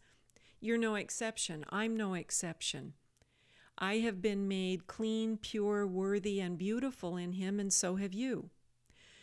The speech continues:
We all need to revisit the cross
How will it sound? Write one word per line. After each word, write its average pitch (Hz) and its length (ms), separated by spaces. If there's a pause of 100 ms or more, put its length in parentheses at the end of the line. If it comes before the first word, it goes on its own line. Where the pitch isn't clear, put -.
(920)
We 226 260
all 247 340
need 202 500 (240)
to 214 160
revisit 190 680
the 175 80
cross 175 580